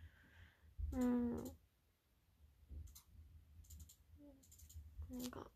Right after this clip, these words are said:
本当に、本当に、努力していかなきゃ変わらんなと思って。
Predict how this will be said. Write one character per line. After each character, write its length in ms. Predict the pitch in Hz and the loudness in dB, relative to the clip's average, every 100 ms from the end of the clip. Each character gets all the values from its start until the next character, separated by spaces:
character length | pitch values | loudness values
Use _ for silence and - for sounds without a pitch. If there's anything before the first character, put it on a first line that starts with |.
| - - - | -20 -20 -18
本 180 | 277 262 254 | -8 -8 -2
当 80 | 254 | -2
に、 240 | 269 - - - - - - - - - - - | 0 -6 -12 -20 -18 -14 -12 -12 -12 -12 -14 4
本 180 | 294 277 | 6 10
当 80 | 285 | 10
に、 420 | 277 277 269 277 - - - - - - - - - _ - - _ - - - - - - - - - _ - _ - - - - - - - | 10 8 6 4 -4 -20 -20 -16 -16 -16 -18 -20 -20 _ -20 -20 _ -20 -20 -20 -20 -20 -20 -20 -20 -20 _ -20 _ -20 -20 -20 -20 -20 2 8
努 80 | |
力 240 | 254 247 240 | 10 10 6
し 60 | |
て 100 | - | 4
い 40 | 247 | 2
か 120 | 240 | 6
な 120 | 233 | 6
き 80 | 233 | 6
ゃ 80 | - - - - - _ - | 0 -6 -18 -20 -20 _ 6
変 80 | 269 | 10
わ 80 | 254 | 12
ら 160 | 226 | 12
ん 80 | 226 | 12
な 160 | 240 233 | 10 10
と 120 | - | 6
思 120 | - - | 2 -2
っ 40 | - | -8
て。 160 | - | -10